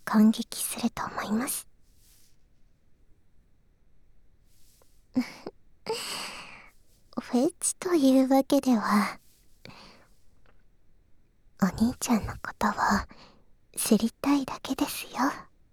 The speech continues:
誰にでもこうっていうわけじゃないです。私、あの頃からお兄ちゃんを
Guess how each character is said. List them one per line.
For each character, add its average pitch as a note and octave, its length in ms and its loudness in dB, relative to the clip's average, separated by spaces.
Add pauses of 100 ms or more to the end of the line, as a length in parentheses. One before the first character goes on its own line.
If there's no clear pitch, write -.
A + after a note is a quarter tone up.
(1500)
誰 A3 260 2
に C#4+ 160 4
で D#4 140 2
も E4 240 -2
こ F4+ 200 2
う - 20 -2
っ - 20 -18 (460)
て A#3+ 80 -6
い G#3 40 -6 (140)
う - 40 -6
わ - 280 -2
け - 80 -14
じ - 140 -6
ゃ - 60 -6
な A#3 200 2
い C#4 80 -6
で C#4+ 100 -2
す。 - 240 -8 (2250)
私、 - 500 -6 (1500)
あ F#3+ 120 4
の A3 240 -6
頃 B3 180 -2 (160)
か - 100 -10
ら F#3+ 300 -2 (1400)
お A3 60 4
兄 A3 360 -2
ち - 120 -2
ゃ A#3+ 40 4
ん G#3 40 -4
を - 20 -8